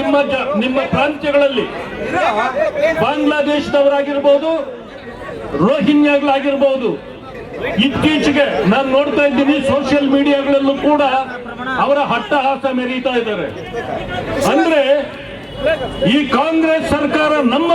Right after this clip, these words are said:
ಸರ್ಕಾರ ಅನ್ನೋ ರೀತಿಯಲ್ಲಿ ಅವರು ಅಟ್ಟಹಾಸ ಮೆರೀತಾವ್ರೆ.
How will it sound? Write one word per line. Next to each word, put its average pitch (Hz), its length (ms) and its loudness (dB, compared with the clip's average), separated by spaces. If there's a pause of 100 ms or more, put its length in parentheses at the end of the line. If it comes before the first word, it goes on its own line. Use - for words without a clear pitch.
(140)
ಸರ್ಕಾರ 294 360 0 (160)
ಅನ್ನೋ 285 240 4 (560)
ರೀತಿಯಲ್ಲಿ 302 560 0 (800)
ಅವರು 269 220 4 (140)
ಅಟ್ಟಹಾಸ 226 440 0 (140)
ಮೆರೀತಾವ್ರೆ. 208 500 0